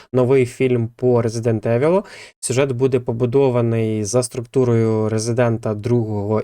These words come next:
і третього, а атмосфера буде як у четвертому. Тобто історія там сфокусується на одному герої, який буде поступово занурюватися у світ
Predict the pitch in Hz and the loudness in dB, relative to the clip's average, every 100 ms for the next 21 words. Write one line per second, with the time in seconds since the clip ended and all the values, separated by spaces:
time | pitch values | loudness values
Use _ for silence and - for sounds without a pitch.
0 | - 113 123 156 196 165 131 123 123 113 | -6 -8 -2 0 0 -4 -2 -2 0 -2
1 | 110 113 104 - 160 185 117 104 143 127 | -2 -4 -4 0 0 2 0 -2 -2 2
2 | 110 98 117 131 - - 143 120 143 123 | 0 0 -2 -2 -2 -6 -4 -2 -2 -2
3 | 120 127 123 104 107 104 104 - - _ | 0 0 0 -2 -6 -6 -6 -12 -20 _
4 | _ - 117 - 110 - 180 185 - 135 | _ -6 -4 -2 -2 0 0 2 0 -2
5 | - 131 117 123 - 139 127 120 117 117 | -2 -4 -4 -2 2 4 4 2 -2 0
6 | 131 - 117 110 127 120 113 101 117 196 | 0 0 -2 0 0 2 0 -2 0 0
7 | 247 139 117 - 156 117 120 135 127 117 | 2 2 0 0 -2 -2 -2 0 0 -2
8 | _ _ _ - 123 - 117 135 151 175 | _ _ _ -4 -4 -4 -4 0 2 2
9 | 156 127 107 110 110 123 147 127 120 110 | 2 0 0 -2 0 0 0 0 -2 -6
10 | - 113 - - _ _ _ - 113 - | -6 -8 -10 -18 _ _ _ -6 -4 -4
11 | - 113 135 - | -6 -4 -4 -6